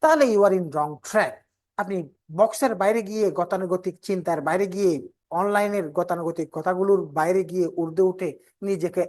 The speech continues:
এক্সক্লুসিভ মনে করে ভাবতে পারছেন না।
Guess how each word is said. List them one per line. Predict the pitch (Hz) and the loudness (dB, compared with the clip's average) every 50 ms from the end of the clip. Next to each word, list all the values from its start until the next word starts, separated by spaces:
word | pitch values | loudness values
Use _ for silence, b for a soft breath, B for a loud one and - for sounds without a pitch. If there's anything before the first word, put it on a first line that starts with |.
| - _ | -2 _
এক্সক্লুসিভ | 185 - - - - - - 233 220 214 214 - 214 190 156 160 170 | -4 -4 -4 -10 -12 -4 0 0 0 2 0 -2 -6 -6 -6 -6 -6
মনে | 175 160 151 | -6 -6 -6
করে | 139 - 156 160 160 | -6 -4 -4 -4 -4
ভাবতে | 147 135 - _ - 175 | -6 -8 -14 _ -10 -8
পারছেন | - 139 - - - - 143 135 | -6 -6 -10 -10 -14 -12 -12 -10
না। | 135 131 135 | -10 -12 -14